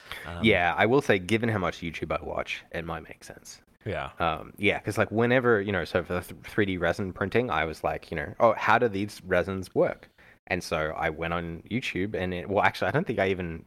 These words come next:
Speaker 2: asked that. I was, like, kinda thinking it in my head, but I hadn't actually asked the question yet. And then YouTube recommended me a video of a
Speaker 1: <laughs>
Speaker 2: P H D chemist explaining how three D printing resins work.
Speaker 1: Yeah.
Speaker 2: And that was a fucking awesome video.
Speaker 1: Yeah,
Speaker 2: It was, like,
Speaker 1: yeah.
Speaker 2: super f-, informative,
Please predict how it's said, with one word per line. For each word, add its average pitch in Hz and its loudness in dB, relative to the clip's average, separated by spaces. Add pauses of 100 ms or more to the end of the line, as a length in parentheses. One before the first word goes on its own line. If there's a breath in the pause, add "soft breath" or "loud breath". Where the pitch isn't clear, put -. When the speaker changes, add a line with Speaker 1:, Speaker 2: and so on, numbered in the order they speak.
(280)
Speaker 2:
asked - 2
that. 78 -6 (140)
I 98 4
was, 95 -2
like, 92 0
kinda 143 2
thinking 104 0
it 92 0
in 82 -8
my 85 -2
head, 92 0
but - 0
I - 2
hadn't 95 2
actually - -4
asked 87 0
the - -20
question 107 -4
yet. 107 -4
And 107 0
then 90 0
YouTube 101 -2
recommended 107 2
me 82 -8
a 92 -2
video 85 -2 (540 loud breath)
of 90 0
a 104 0
Speaker 1:
<laughs> - -10
Speaker 2:
P 107 4
H - -2
D 101 0
chemist 104 -4
explaining 92 -2
how 92 0 (100)
three 98 -4
D 104 -4
printing - -4
resins - -10
work. - -10 (320 loud breath)
Speaker 1:
Yeah. 95 -4
Speaker 2:
And 101 2
that 90 0
was 92 -2
a - -16
fucking 104 -4
awesome 123 -2
video. 190 -2 (500)
Speaker 1:
Yeah, 95 -6
Speaker 2:
It - -2
was, 104 -6
like, 98 -2
Speaker 1:
yeah. 92 -8
Speaker 2:
super 107 -2
f-, - -14
informative, - -6